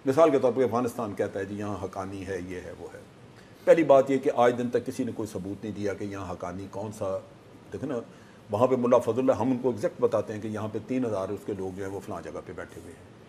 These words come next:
ये उनका training एरिया है, ये उनका गोला बारूद का ज़ख़ीरा है।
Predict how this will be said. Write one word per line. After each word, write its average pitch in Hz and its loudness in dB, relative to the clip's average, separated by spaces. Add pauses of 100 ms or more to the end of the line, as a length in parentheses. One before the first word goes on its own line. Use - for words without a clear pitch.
(220)
ये 147 8
उनका 147 8
training 98 0
एरिया 98 -2
है, 110 -4
ये 160 8
उनका 139 6 (440)
गोला 127 10
बारूद 113 4
का 120 4
ज़ख़ीरा 92 -6
है। 85 -16